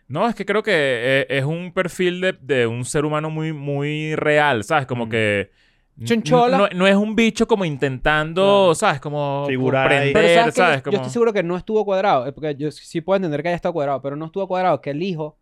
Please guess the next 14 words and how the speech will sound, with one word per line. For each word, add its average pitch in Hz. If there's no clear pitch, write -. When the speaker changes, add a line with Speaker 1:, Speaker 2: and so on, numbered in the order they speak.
Speaker 2:
Ciro, 165
creo, 156
le, 143
le 143
agarró 143
con 175
un 185
cereal 196
y 156
le 147
dijo, 147
"¿Podemos 147
llevar 175
este?". -